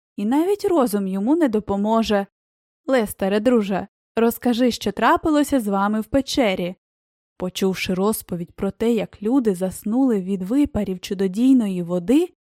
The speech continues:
Ружеро вигукнув: "Це геть інша справа. Ми зберемо туди всю цю юрбу, і нехай їх непомітно здолає чарівний сон.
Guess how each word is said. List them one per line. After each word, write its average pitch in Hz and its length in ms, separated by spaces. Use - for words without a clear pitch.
Ружеро 202 600
вигукнув: 196 760
"Це 285 360
геть 254 320
інша 277 360
справа. 302 640
Ми 254 200
зберемо 214 600
туди 247 260
всю 349 360
цю - 180
юрбу, 247 640
і 240 180
нехай 226 640
їх 254 340
непомітно 247 880
здолає 226 680
чарівний 233 580
сон. 269 500